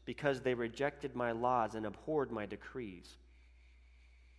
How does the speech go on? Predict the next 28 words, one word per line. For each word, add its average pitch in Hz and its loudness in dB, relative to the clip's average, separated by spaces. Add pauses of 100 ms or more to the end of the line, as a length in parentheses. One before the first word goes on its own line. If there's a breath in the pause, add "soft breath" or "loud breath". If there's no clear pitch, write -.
(540 soft breath)
Yet 139 4
in 156 2
spite 190 4
of 147 -2
this, 107 -2
when 131 0
they 170 6
are 185 8
in 156 4
the 139 4
land 160 2
of 143 -4
their 139 2
enemies, 131 0
I 131 6
will 139 4
not 160 4
reject 139 0
them 151 0
or 135 2
abhor 165 2
them 127 2
so 147 4
as 139 6
to 139 -6
destroy 160 0
them 139 2
completely, 120 -4